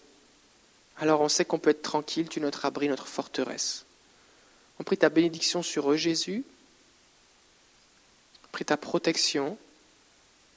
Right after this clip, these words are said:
Et merci, Jésus, parce que tu donnes à Denis et Suzanne ce qui est nécessaire. Tu les équipes. Seigneur, on...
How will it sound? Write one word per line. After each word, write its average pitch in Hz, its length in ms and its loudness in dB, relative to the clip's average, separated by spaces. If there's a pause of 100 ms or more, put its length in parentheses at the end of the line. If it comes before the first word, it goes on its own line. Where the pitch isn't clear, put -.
(280)
Et - 40 -6
merci, 156 360 2
Jésus, 190 240 2
parce 170 200 0
que 170 100 -2
tu - 180 -10
donnes 165 240 6
à 151 80 4
Denis 147 500 -2 (300)
et 151 60 -8
Suzanne 151 540 -2 (560)
ce - 160 -6
qui - 100 0
est 151 40 0
nécessaire. 151 520 0
Tu - 120 -12
les 147 220 0
équipes. - 420 -4 (2250)
Seigneur, 180 320 4
on... 151 200 4